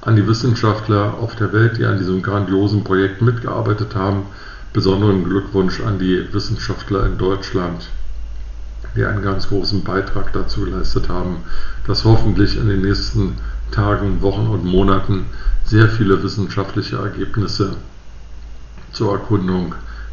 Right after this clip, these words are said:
des Mars auf die Erde transportiert werden. Mit diesen Gedanken in den Tag wünsche ich Ihnen eine gute Zeit und freue mich, wenn wir uns bald wieder hören.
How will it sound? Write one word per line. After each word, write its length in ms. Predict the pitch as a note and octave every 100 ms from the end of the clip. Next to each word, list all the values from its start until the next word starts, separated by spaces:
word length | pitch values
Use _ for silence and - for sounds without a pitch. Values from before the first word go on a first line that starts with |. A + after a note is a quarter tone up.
| -
des 200 | G2+ -
Mars 480 | F2 F2+ F2+ - - - - -
auf 240 | A2+ -
die 140 | A2 -
Erde 360 | - - - -
transportiert 760 | - F2 - - - F#2+ - -
werden. 320 | F#2 F2 E2+ - - - -
Mit 180 | A2+ G#2+
diesen 220 | B2+ B2+
Gedanken 380 | A#2 A2+ G#2+ A2+
in 100 | B2
den 120 | A2
Tag 320 | A2+ A#2+ A2+
wünsche 220 | B2 G#2+ A#2
ich 120 | G#2
Ihnen 160 | G2+ G#2+
eine 300 | G#2+ G2+ F#2+ - - -
gute 300 | - E3+ G#2
Zeit 380 | - F2 F2+ -
und 140 | G2+ E2+
freue 240 | - F2+
mich, 260 | G#2 - -
wenn 100 | -
wir 80 | G#2+
uns 140 | - -
bald 360 | F#2 F2+ - - G#2+
wieder 180 | G#2
hören. 340 | - - -